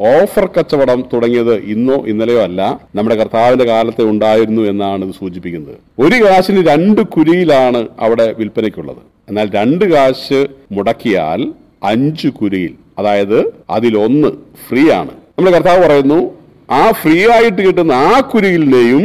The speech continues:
ഏത് കുരിയിലിനെയും അവൻ അറിയുന്നു. കാരണം നാം കുരിയിലിനേക്കാൾ വിലയുള്ളവരാണ് എന്ന് സൂചിപ്പിക്കുവാൻ. ലോകത്തെക്കാൾ വിലയുള്ള നമ്മെ അവൻ തന്റെ ആർദ്ര കരുണയാൽ ദിനം പ്രതി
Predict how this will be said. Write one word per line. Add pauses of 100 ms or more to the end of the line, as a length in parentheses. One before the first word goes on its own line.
(400)
ഏത്
കുരിയിലിനെയും (280)
അവൻ
അറിയുന്നു. (320)
കാരണം
നാം (120)
കുരിയിലിനേക്കാൾ (180)
വിലയുള്ളവരാണ് (260)
എന്ന്
സൂചിപ്പിക്കുവാൻ. (220)
ലോകത്തെക്കാൾ
വിലയുള്ള
നമ്മെ (180)
അവൻ
തന്റെ
ആർദ്ര (180)
കരുണയാൽ (400)
ദിനം
പ്രതി